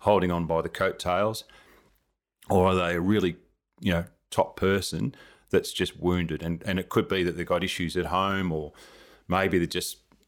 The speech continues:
lost what their way a bit in terms of career or something like that. So that's the first question. And hopefully it's, it's, they're a good person that's wounded.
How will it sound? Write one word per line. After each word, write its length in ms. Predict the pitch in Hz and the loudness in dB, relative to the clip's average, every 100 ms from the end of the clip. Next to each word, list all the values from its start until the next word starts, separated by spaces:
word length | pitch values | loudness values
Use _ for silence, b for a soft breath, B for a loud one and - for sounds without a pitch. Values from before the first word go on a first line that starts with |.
| _ | _
lost 320 | 95 95 - | 0 0 0
what 260 | 82 90 - | -2 -2 0
their 100 | 87 | 0
way 240 | 87 92 | 0 0
a 40 | 90 | -2
bit 160 | 92 | -2
in 120 | 90 85 | -2 -2
terms 280 | 95 90 | -2 -2
of 140 | 82 - | -4 -6
career 340 | - 87 90 | -2 0 0
or 60 | 85 | 0
something 320 | - - 87 | -2 -4 -4
like 220 | 82 80 | -6 -4
that. 260 | 87 82 - | -2 -4 0
So 80 | 101 | 0
that's 220 | 117 - | 0 -2
the 40 | |
first 360 | 90 101 87 - | -4 0 0 -2
question. 420 | - 87 - 85 b b b b b b | -2 -2 -4 -12 b b b b b b
And 200 | - 85 | 0 0
hopefully 360 | 82 101 - 80 | 2 0 0 -4
it's, 340 | - - - - | -4 -10 -10 -4
it's, 380 | 90 - - - - _ | -4 -4 -10 -10 -12 _
they're 200 | 82 80 | 0 0
a 40 | 78 | 0
good 240 | - 87 | -2 -2
person 340 | - 85 - 73 | -2 -2 -2 -8
that's 200 | - 85 | -8 -2
wounded. 280 | 87 76 | -2 -2